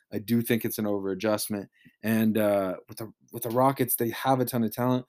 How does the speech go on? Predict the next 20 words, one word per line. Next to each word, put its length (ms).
but 100
I 40
don't 300
know 140
that 160
they 80
have 140
the 80
coaching 400
staff 400
and, 560
uh, 320
the 120
ability 420
to, 180
to 100
have 200
that 140
necessarily 680
translate 840